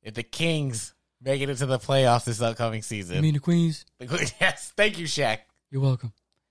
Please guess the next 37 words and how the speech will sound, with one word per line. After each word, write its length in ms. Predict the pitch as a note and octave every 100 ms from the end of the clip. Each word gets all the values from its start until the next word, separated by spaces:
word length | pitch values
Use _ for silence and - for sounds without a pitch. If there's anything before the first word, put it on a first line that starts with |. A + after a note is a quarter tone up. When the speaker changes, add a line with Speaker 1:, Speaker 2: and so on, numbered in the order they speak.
| _ _ _ _ _ _ _ _ _ _ _ -
Speaker 2:
Last 220 | A3 -
team 140 | A#3 A3+
up 120 | A3+
in 60 |
the 60 | G3
Pacific 280 | F#3+ A3+ G3+
Division, 340 | G#3 A#3 A#3
the 80 | G3
Clippers. 600 | - C4 C4 E3+ C3+ - _ _ _ _ _ _ _
Kawhi 280 | - A#3 A3+
Leonard, 400 | A3 A3+ G3 B2+ _ _ _ _ _ _ -
the 40 |
cyborg. 640 | - A3 G#3+ F#3 E3+ A#2+ - -
Speaker 1:
<laughs> 1080 | C3+ - - D3 C#3 F3 G3 F3 A#3+ D#3 C#3
Speaker 2:
Looks 180 | F#3+ G#3+
like 140 | G3
he 60 | F#3+
got 160 | F#3
a 40 | F#3
couple 220 | G#3 F#3
software 440 | - G#3 F#3+ F#3+
updates. 540 | F3+ - E3+ C#3 - - -
Speaker 1:
<laughs> 240 | D3 - G#3+
Speaker 2:
You 60 |
seen 560 | G#3+ C4 - F3+ A3+ G#3+
Speaker 1:
Stop. 100 | A3
Speaker 2:
him? 240 | A3+ G3+ _ _ -
He 80 | F#3
looks 180 | G#3 -
swole. 460 | G3+ G#3 G#3 G#3+
Speaker 1:
Uh, 340 | B2 A#2 A#2 A2
he's 180 | G#2+ F#3
Speaker 2:
He 60 |
Speaker 1:
still 100 | D#3 C3+
Speaker 2:
looks 40 |
Speaker 1:
laughing? 460 | C3 D3 F3 E3 D#3 C#3
Speaker 2:
He, 160 | C#3